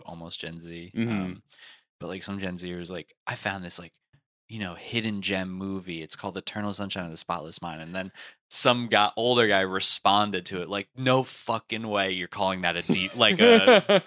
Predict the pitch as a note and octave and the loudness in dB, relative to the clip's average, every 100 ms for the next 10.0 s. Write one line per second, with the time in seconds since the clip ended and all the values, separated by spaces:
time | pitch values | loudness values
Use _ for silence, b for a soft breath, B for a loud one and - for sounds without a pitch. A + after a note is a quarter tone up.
0 | F3+ F3 D#3+ D#3 B2+ B2 A#2 G#2 G#2 G2+ | 4 6 6 6 4 4 2 4 4 4
1 | F#2+ F2+ - G3+ - B2 - C#3 B2+ A#2+ | 0 -4 -10 -12 2 4 6 8 8 8
2 | A2+ A2 G#2 G#2 G2+ G#2 D#3+ C#3 C3 A2+ | 6 6 4 2 -2 2 2 2 0 2
3 | C#3+ - G#2 C3+ C#3 G#2+ G2 E2 - b | 0 -2 -6 -2 2 2 2 0 -8 b
4 | b G2+ C3+ - A2+ - A2 F#2+ G2 F2+ | b 0 2 2 0 0 0 -2 -6 -8
5 | - A#2+ C#3 A2+ _ _ _ F2+ G2+ G#2+ | -4 0 0 0 _ _ _ -4 -2 -2
6 | F2+ _ _ _ _ _ C3 A#2 - C3+ | -4 _ _ _ _ _ -4 -4 -4 -6
7 | C3+ E3 C3+ F#2+ - - - - F#2+ G2 | -2 0 0 -2 -8 -16 -16 -10 -8 -8
8 | - A#2 - - C#3 B2+ F#2 - - G#2+ | -8 -10 -10 -12 -8 -8 -8 -14 -14 -12
9 | F#2+ G2+ E2+ E2+ F2+ E2 C#2+ A#1+ - | -10 -10 -6 -8 -8 -10 -12 -18 -20